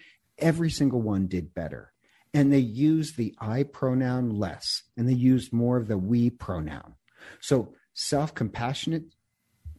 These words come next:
uh, students reported being less nervous than high esteem ones. And high esteem ones,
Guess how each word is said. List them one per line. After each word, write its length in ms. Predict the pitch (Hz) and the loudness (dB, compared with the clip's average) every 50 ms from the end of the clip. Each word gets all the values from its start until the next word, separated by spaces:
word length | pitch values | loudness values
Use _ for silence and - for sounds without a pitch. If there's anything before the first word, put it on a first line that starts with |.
| - 170 131 | -12 -4 -4
uh, 420 | 117 - - - - 110 90 104 95 | -4 -4 -4 -6 -8 -8 -6 -6 -6
students 640 | - - - - 143 143 139 170 185 185 - - - _ _ _ - _ _ _ _ _ _ | -8 -8 0 4 4 4 4 2 -4 -6 -6 -10 -16 _ _ _ -20 _ _ _ _ _ _
reported 680 | 117 123 123 - - - 131 135 131 131 135 123 104 - - _ - 117 98 | -2 -2 -2 -2 -2 2 2 4 4 4 2 2 0 -4 -14 _ -18 -14 -2
being 460 | - 123 123 120 117 113 104 101 107 | 0 2 2 4 2 2 0 0 0
less 360 | 120 131 151 156 - - - | 2 2 0 0 -4 -8 -4
nervous 640 | 110 113 123 139 156 151 110 76 78 57 - - - | -2 0 2 2 2 0 -2 -4 -8 -12 -14 -16 -10
than 280 | - - 98 95 98 92 | -6 -4 -2 -2 -2 -2
high 540 | 90 - - - 120 120 120 120 123 113 - | -6 -8 -8 -4 -4 -2 -2 -2 -2 -4 -6
esteem 500 | 101 104 - - - 123 123 120 117 107 | -8 -10 -12 -10 -4 -2 0 0 0 -2
ones. 540 | 87 76 - - - _ _ - _ - - _ _ _ _ _ _ 143 | -4 -6 -10 -16 -20 _ _ -20 _ -20 -20 _ _ _ _ _ _ -2
And 160 | 147 123 - | -2 -2 -2
high 200 | - - 135 160 | -6 -4 -2 -2
esteem 520 | 160 143 - - - - 131 135 143 151 | -2 -2 -4 -6 -6 -2 0 0 0 0
ones, 420 | 160 175 190 220 220 214 - - | -2 -4 -4 -4 -6 -6 -8 -14